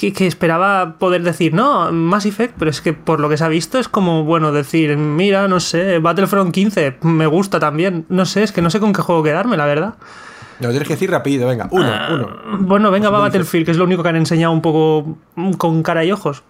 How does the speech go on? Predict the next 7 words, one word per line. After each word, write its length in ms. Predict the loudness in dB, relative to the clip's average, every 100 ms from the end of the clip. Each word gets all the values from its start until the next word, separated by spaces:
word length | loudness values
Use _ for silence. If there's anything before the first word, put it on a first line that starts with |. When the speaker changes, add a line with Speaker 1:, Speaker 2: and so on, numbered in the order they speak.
| _ _ _ _ _ -8
Speaker 2:
Vale, 300 | -8 -8 -12 -6
muy 120 | -4
bien. 200 | -4 -6 _ _ -20 -20 _ -6
Eh, 400 | -2 0 0 0
Lema, 360 | 0 -2 -4 -6
lo 120 | -2
mismo. 320 | 0 -2 -4